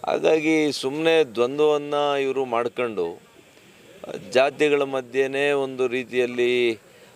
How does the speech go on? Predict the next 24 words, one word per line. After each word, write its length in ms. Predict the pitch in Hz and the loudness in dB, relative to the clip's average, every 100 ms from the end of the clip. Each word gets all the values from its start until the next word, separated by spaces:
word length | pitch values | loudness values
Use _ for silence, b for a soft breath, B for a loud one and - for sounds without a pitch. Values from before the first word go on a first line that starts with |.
| - | -6
ಆ, 320 | - 110 113 | -2 0 0
ವ್ಯಾಜ್ಯವನ್ನು 760 | 110 98 117 117 123 127 127 123 | 0 2 2 2 0 0 0 -2
ಉಂಟು 260 | 117 107 107 | -4 -6 -4
ಮಾಡುವಂಥ 460 | 110 107 101 95 | -2 0 -2 -4
ಪ್ರಯತ್ನ 600 | 131 101 101 110 - 131 | -4 0 2 2 0 -6
ನಿರಂತರವಾಗಿ 920 | 131 101 113 131 120 120 107 107 139 | -2 2 2 0 0 2 2 0 -2
ಕಾಂಗ್ರೆಸ್ನಿಂದ 760 | - 98 110 113 110 - 101 113 | -4 -2 -2 -2 -2 -4 -10 -4
ಹಿಂದೆ 400 | 123 107 113 117 | -4 -4 0 0
ಧರ್ಮಗಳು 520 | 98 101 120 123 120 | 2 0 0 0 0
ಮಾಡ್ತಾಯಿದ್ರು. 680 | 107 95 - 85 78 - - - B B B B - | 0 -2 0 -2 -2 -6 -10 -14 B B B B -6
ಈಗ 200 | 131 131 | 0 2
ಇನ್ನೂ 400 | 120 123 147 151 | 2 0 0 0
ಕೂಡ 200 | 127 143 | 2 2
ಒಂದು 600 | 143 127 120 117 117 110 | 2 0 -4 -2 0 0
ಹಂತ 200 | 107 131 | 0 -2
ಕೆಳಗಡೆಗೆ 520 | 120 113 117 123 117 | 0 0 0 2 0
ಹೋಗಿದ್ದಾರೆ. 500 | 98 80 73 - - - - _ _ _ _ _ _ - - - - - | -2 -8 -14 -16 -20 -20 -20 _ _ _ _ _ _ -20 -20 -20 -20 -6
ಧರ್ಮಗಳ 420 | 98 117 127 131 | -4 0 0 0
ಮಧ್ಯೆ 480 | 127 123 110 127 143 | 0 -2 0 2 2
ಘರ್ಷಣೆ 400 | 113 104 - 117 | 2 -2 -2 -6
ಉಂಟು 260 | 117 104 95 | -4 -6 -8
ಮಾಡ್ತಾಯಿದ್ರು. 680 | 95 87 85 76 82 117 | -8 -6 -6 -6 -6 -6
ಈಗ 280 | 135 147 143 139 135 127 123 117 107 | -4 -2 2 4 4 4 2 -2 -4
ಧರ್ಮಗಳಿಗಿನ್ನ 840 | 113 127 135 123 131 127 120 120 | -4 -2 -4 -2 -2 -2 -4 -4